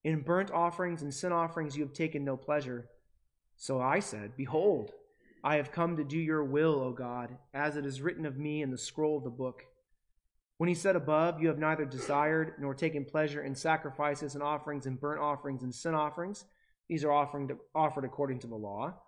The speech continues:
Then he added, 'Behold, I have come to do your will.'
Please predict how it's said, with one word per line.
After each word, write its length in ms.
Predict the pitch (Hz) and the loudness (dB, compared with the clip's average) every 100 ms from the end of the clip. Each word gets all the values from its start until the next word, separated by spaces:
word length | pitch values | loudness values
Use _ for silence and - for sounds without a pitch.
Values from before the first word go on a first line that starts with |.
| _ _ _ _ _ _ | _ _ _ _ _ _
Then 140 | 160 165 | 2 4
he 140 | 160 | 4
added, 340 | 147 147 139 | 2 2 0
'Behold, 540 | 143 139 160 190 220 - - - _ - | -4 0 4 6 4 0 -12 -20 _ -2
I 80 | 143 | 0
have 140 | 139 | 0
come 220 | 151 156 151 | 0 0 0
to 60 | |
do 100 | 135 | -2
your 180 | 131 139 | 0 0
will.' 320 | 117 104 104 | -2 -6 -12